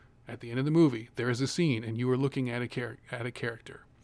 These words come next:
In the theatrical cut, I would say there is more ambiguity, um, as you look at the character and try to understand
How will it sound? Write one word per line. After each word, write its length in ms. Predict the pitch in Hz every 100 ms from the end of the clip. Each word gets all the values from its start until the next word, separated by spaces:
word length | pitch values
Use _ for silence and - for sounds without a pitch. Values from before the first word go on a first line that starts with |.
| - - - - - - -
In 140 | 117
the 80 | 117
theatrical 640 | 123 135 175 - 127 117
cut, 340 | - 123 110 -
I 60 | 120
would 160 | 120 120
say 200 | 123 113
there 200 | 113 113
is 100 | 110
more 260 | 120 117
ambiguity, 840 | 123 120 117 113 151 165 110 117 - - - - - - -
um, 440 | 123 113 110 107 - - _ -
as 200 | 120 117
you 160 | 120 120
look 400 | 127 175 - - - - -
at 140 | 113 113
the 100 | 117
character 640 | 131 113 - - 117 - - 113
and 100 | 113
try 320 | 131 123 120
to 300 | - 123 117
understand 760 | 131 127 - 143 143 113 117